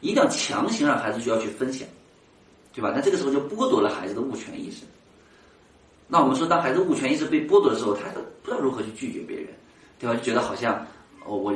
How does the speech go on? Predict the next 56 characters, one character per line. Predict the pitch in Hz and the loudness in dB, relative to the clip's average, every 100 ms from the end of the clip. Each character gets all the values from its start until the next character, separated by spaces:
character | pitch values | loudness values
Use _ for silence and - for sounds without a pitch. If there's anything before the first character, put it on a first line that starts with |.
| 98 | -2
我 | |
就 | 101 | -4
应 | 104 131 | -2 0
该 | 131 | 0
要， | 131 110 - - - - - - | 2 0 -2 -10 -20 -20 -20 -10
应 | 127 131 | -4 0
该 | 127 | 2
要 | 117 | 2
去， | 104 98 90 - - - | 0 -4 -8 -10 -18 -10
呃， | 92 67 - - - - - - | -8 -8 -10 -12 -16 -18 -20 -6
满 | 143 123 - | 0 0 0
足 | - 92 104 110 - | -8 -8 -8 -10 -10
别 | 101 | -6
人 | 95 | -4
的 | 101 | -4
一 | 90 | -6
些 | - | -8
期 | - - | -10 -6
待 | - | -6
和 | - - | -6 -8
要 | 92 | -10
求， | - - - _ _ _ - _ _ _ | -10 -16 -20 _ _ _ -20 _ _ _
对 | - | -12
吧？ | - | -12
我 | - | -12
们 | |
说 | 98 110 | -12 -2
过 | 147 | 0
度 | 123 101 | 0 -2
的 | |
谦 | - - | -6 -6
让 | 90 | -6
这 | - | -6
样 | 85 | -8
方 | 98 98 | -8 -10
式 | - | -12
也 | |
是 | - - | -14 -16
不 | - | -10
对 | - - | -8 -8
的 | - | -10
啊。 | - - - - - - | -16 -16 -20 -20 -14 -6
那 | 131 | 2
第 | 160 | 4
三 | 151 | 4
个 | 151 | 4
就 | 117 | 2
是 | 110 | 0
我 | 85 | -4
们 | 95 | -6
说 | 104 | -8
父 | 101 123 | -8 -8
母 | 90 - | -8 -10
的 | - | -12
这 | 101 | -12
种 | 80 | -12